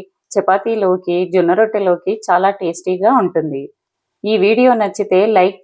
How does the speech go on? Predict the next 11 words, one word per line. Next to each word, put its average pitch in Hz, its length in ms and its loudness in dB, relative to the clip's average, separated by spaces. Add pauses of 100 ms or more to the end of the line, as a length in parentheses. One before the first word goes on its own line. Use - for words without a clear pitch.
చేసి 196 300 0 (140)
షేర్ 202 320 2
చేయండి. 185 460 0 (240)
అలాగే 214 400 4
ఇలాంటి 185 400 0
ఇంట్రెస్టింగ్ 196 540 -4
రెసిపీస్ 185 420 -8
కోసం 175 260 -2 (120)
ఛానల్ని 185 480 0
సబ్స్క్రైబ్ 262 440 -2
చేసుకోండి. 156 480 -6